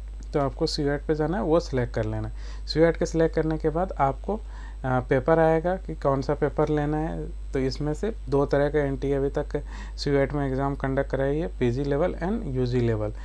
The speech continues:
अंडर ग्रेजुएट। अगर आप पीजी level पे जाते हैं तो आपको ये पीजी level के question paper है।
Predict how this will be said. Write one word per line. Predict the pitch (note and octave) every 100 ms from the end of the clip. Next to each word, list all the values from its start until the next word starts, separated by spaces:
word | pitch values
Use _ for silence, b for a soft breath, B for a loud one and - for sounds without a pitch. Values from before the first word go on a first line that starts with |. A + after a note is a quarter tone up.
| B B
अंडर | C3+ C3+
ग्रेजुएट। | B2+ B2 A#2 A2+ -
अगर | B2 C#3
आप | C3+
पीजी | C#3 C3 C#3+
level | C#3 C#3
पे | D3
जाते | C#3+ C3+ D3
हैं | D3+
तो |
आपको | C#3+ -
ये | C#3
पीजी | B2+ C3 C3
level | C3+ C3+ C3+
के | D3
question | C#3+ C#3 D3
paper | D3 D3
है। | D#3+